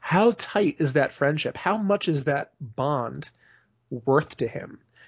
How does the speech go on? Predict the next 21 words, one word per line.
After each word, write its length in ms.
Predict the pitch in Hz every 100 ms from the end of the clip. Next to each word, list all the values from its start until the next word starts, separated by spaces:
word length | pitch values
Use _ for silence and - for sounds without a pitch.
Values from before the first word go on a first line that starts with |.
| _ _
that 260 | - 139 - _ _ -
that 300 | 139 151 - -
is 180 | 139 -
his 300 | 135 123 -
choice? 680 | - - - - - - _ _ _ _ _ _ _ - -
And 100 | 160
that's, 240 | 185 262
that's 300 | - 180 247
where 260 | 240 214 185
this 280 | 131 147 -
movie 400 | 143 131 127 - - _ _ _ _ -
takes 400 | - 165 - -
that 460 | 131 139 135 - -
inconsequential 1120 | 147 165 170 - 147 - - - 139 151 165
nonsense 800 | 160 135 117 139 165 175 233 - -
that 320 | 131 120 - - - _ _ _ _ -
other 260 | 156 139 143
movies 420 | 139 131 139 131
would 160 | 123 107
write 260 | 113 117
off. 460 | 113 139 240 -